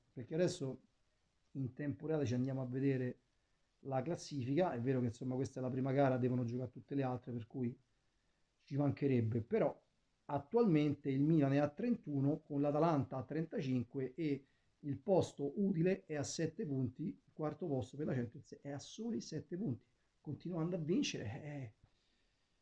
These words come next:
Eh, eh, io che so da Roma mi sto preoccupando, chiaramente, già mi preoccupavo dell'Atalanta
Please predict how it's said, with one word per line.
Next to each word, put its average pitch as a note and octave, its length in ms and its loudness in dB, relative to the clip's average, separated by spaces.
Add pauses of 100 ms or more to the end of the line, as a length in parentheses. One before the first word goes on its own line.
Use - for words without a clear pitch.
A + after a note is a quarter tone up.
(420)
Eh, D3+ 80 -6
eh, - 680 -4
io C#3+ 120 -2
che C#3+ 60 2
so - 200 -6
da D3 240 0
Roma B2+ 680 -2
mi C#3+ 220 2
sto D#3 280 -6
preoccupando, D#3 720 -2
chiaramente, B2+ 480 -2
già C3+ 180 0
mi F3 100 4
preoccupavo D#3 400 -2
dell'Atalanta C3+ 680 0